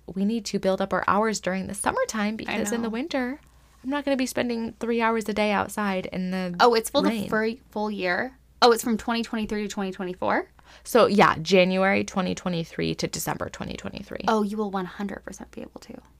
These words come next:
Speaker 1: I don't know, though, because it's three, I think roughly it's, like, three hours a day outside.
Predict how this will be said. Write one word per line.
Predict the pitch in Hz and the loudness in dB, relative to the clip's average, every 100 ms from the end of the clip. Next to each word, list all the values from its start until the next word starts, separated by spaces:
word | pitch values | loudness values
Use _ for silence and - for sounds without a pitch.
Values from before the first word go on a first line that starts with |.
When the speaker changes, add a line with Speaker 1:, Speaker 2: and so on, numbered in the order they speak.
| - - - _ - - - | -20 -20 -20 _ -20 -10 0
Speaker 1:
I | 220 | 6
don't | 392 349 | 6 8
know, | 208 | 6
though, | 156 - | 6 4
because | - 202 202 175 | 2 6 6 6
it's | - 202 - | 4 0 -4
three, | - - 196 202 208 - | -6 0 2 2 2 4
I | 226 | 6
think | 269 - | 4 2
roughly | 170 165 165 - 160 143 | 2 4 4 2 -4 -2
it's, | 151 | 0
like, | 160 - | -2 -2
three | - 175 | -2 0
hours | 156 156 165 | 2 2 0
a | 156 | -2
day | - - | -2 0
outside. | - - - - 175 | 0 0 0 0 0